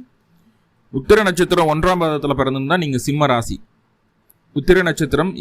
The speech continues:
இரண்டு, மூன்று, நான்கு பாதங்கள்ல பிறந்திருந்தீங்கன்னா நீங்க கன்னி ராசி. இப்போ முழுமையா உத்திர நட்சத்திரம் என்ன நடக்க போகுது வரக்கூடிய நாட்கள்ல அப்படிங்கிறத நம்ம பார்க்க போறோம். முழுமையா உத்திர நட்சத்திரத்துக்கு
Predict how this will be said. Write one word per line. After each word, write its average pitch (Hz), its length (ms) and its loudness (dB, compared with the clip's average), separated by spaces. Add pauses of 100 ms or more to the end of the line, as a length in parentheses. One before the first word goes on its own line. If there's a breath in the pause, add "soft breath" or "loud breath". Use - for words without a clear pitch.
இரண்டு, 175 340 2 (200)
மூன்று, 151 340 -2 (180)
நான்கு 135 280 -2 (100)
பாதங்கள்ல 135 500 -2
பிறந்திருந்தீங்கன்னா 120 640 -6
நீங்க 127 160 -6 (100)
கன்னி 123 260 0
ராசி. - 220 -4 (1500)
இப்போ 143 180 4 (240)
முழுமையா 196 440 2 (100)
உத்திர 170 260 0
நட்சத்திரம் 147 480 -2 (1700)
என்ன 147 100 2 (100)
நடக்க 147 300 0
போகுது 131 200 2
வரக்கூடிய 123 360 0 (140)
நாட்கள்ல 117 420 -2
அப்படிங்கிறத 113 440 -2
நம்ம 139 220 -4
பார்க்க 104 220 -2
போறோம். 98 200 -12
முழுமையா 143 400 -4
உத்திர 135 240 -4
நட்சத்திரத்துக்கு 101 540 -10